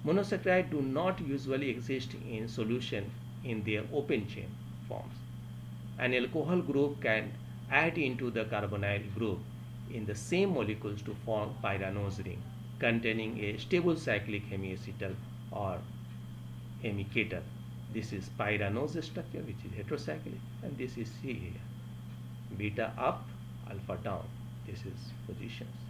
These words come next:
Now glucose anomers. This is Haworth structure. In the pyranose form of glucose, carbon one, this carbon, is a chiral and thus two stereoisomers are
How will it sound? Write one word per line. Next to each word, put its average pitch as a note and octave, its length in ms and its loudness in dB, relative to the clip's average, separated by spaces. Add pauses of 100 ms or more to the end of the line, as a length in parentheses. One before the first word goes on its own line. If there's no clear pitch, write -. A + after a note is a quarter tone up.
(2000)
Now C#3+ 220 6
glucose E3 440 8
anomers. F#2+ 460 2 (580)
This G#2 200 -4
is F#2+ 80 -4
Haworth G#2 460 0 (100)
structure. - 380 -8 (680)
In C#3 100 2
the D3 100 8
pyranose F3+ 540 4
form D#3+ 280 4
of B2+ 140 2
glucose, A#2+ 440 2 (400)
carbon A#2 400 4
one, C#3 300 6 (280)
this G2+ 160 -2
carbon, F#2 420 -2 (680)
is A#2+ 300 4
a G#2 60 0
chiral E3+ 540 2 (340)
and A2+ 220 2
thus B2+ 300 0
two G#2 260 2
stereoisomers A2 800 0 (100)
are G#2 100 -2